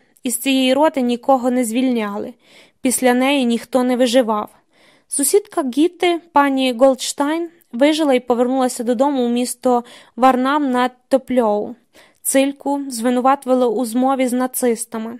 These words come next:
і засудили на п'ятнадцять років каторжних робіт, які вона відбувала у Сибіру. Потім вона повернулася у Братиславу. Вони з Гітою зустрілися лише один раз,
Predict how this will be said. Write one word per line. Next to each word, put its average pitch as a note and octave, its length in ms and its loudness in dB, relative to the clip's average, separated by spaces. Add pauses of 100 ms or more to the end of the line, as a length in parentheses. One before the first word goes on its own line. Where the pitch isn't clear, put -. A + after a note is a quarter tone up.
(120)
і B3+ 100 -4
засудили C4 580 0
на B3+ 120 -2
п'ятнадцять B3+ 580 -4
років C#4 380 0
каторжних B3 680 -2
робіт, B3+ 480 -2 (420)
які F#4 240 4
вона E4+ 220 2
відбувала C#4 540 4
у C4+ 80 0
Сибіру. A#3 640 -4 (220)
Потім C4 320 2
вона B3 240 0
повернулася B3 720 0
у B3 100 2
Братиславу. A#3 880 -4 (500)
Вони B3+ 240 4
з A3+ 140 -4
Гітою C4+ 300 0
зустрілися B3+ 600 -2
лише C4 300 0
один C4 340 0
раз, A#3 420 -6